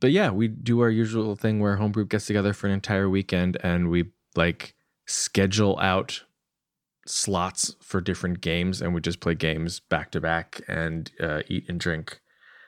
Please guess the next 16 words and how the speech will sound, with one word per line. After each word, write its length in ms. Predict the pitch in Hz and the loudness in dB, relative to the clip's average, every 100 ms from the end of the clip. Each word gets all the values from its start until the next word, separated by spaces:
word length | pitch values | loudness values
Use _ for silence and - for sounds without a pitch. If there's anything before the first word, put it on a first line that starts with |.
| _ _ - | _ _ -6
Um, 460 | 80 78 78 73 - _ _ _ _ _ _ - | -4 -2 -4 -8 -14 _ _ _ _ _ _ -10
much 320 | - 110 107 | 0 2 2
more 80 | 117 | 2
difficult 380 | 104 104 113 113 | 2 2 0 -2
to 80 | 101 | -2
do 380 | 92 98 98 101 | 0 2 2 0
now 160 | 98 95 | -2 0
that 140 | 92 | 0
there 300 | 98 92 90 | 0 0 0
are 40 | 90 | 0
many 300 | 92 95 98 | -2 0 0
babies, 640 | 90 85 98 98 104 - - _ - | 0 0 0 -2 -4 -14 -20 _ -4
uh, 200 | 87 90 | -2 -2
in 120 | 98 | -2
the 80 | 90 | -2
group. 340 | 87 90 - | 0 0 -2